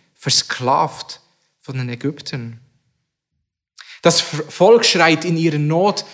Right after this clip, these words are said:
zu Gott und Gott schickt Aaron und Mose, die berufen werden, das Volk anzuführen. Aaron und Mose erscheinen vor dem Abraham, äh, vor dem Pharao, doch dieser verhärtet sein Herz.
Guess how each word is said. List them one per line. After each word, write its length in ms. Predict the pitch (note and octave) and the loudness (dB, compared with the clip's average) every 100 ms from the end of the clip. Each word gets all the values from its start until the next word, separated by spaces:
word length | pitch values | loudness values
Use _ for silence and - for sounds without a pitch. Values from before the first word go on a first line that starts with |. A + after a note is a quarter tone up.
| - | -8
zu 220 | - E3 | -4 -4
Gott 340 | D#3+ F#3 A3 F3+ | -2 0 0 -2
und 140 | D#3 | -2
Gott 200 | E3+ E3+ | -2 -2
schickt 300 | - D3+ - - - | -2 -2 -4 -2 2
Aaron 480 | D3 F#3 G3+ F#3+ | 4 4 4 2
und 240 | D#3 C3+ D3 | 0 -2 0
Mose, 560 | C#3+ E3 G#3+ - G#3 G3+ - - - | 0 2 2 2 0 -2 -12 -20 -6
die 60 | |
berufen 600 | D3 C#3 E3 G#3+ - G3 E3 | 0 2 2 0 0 0 2
werden, 440 | D#3+ E3+ E3+ E3+ - _ _ | 0 -2 -4 -6 -10 _ _
das 160 | D3+ | -2
Volk 360 | - D3 C#3+ B2+ | 0 0 -2 -4
anzuführen. 920 | D#3 F#3 - D#3+ D#3+ A#2+ A2 G#2+ G#2+ _ _ _ _ _ _ _ _ _ _ _ _ _ _ _ _ _ _ _ | -4 -2 -4 -6 -10 -10 -10 -14 -18 _ _ _ _ _ _ _ _ _ _ _ _ _ _ _ _ _ _ _
Aaron 300 | D3+ F#3 F3+ | 4 6 4
und 160 | C#3+ C3 | 2 2
Mose 300 | D#3+ F#3+ E3 | 2 4 2
erscheinen 340 | - C#3 C3 | 2 0 -4
vor 180 | - B2 | -8 -8
dem 180 | G#2+ - | -8 -8
Abraham, 520 | C#3 F3+ E3+ D3+ A#2 - | -10 -6 -4 -4 -4 -2
äh, 100 | C#3+ | 0
vor 140 | C#3+ | 0
dem 120 | B2+ | 0
Pharao, 720 | B2 C#3 E3+ E3 B2 G#2+ - _ _ _ _ _ _ | 0 0 0 0 -2 -4 -12 _ _ _ _ _ _
doch 120 | D3 | -12
dieser 220 | - F3 F#3+ | -4 -4 -4
verhärtet 540 | D3 C3 C#3+ C#3 - | -6 -4 -4 -6 -10
sein 200 | - B2 | -8 -8
Herz. 640 | A2+ C3 C3+ - - - | -12 -12 -12 -12 -10 -10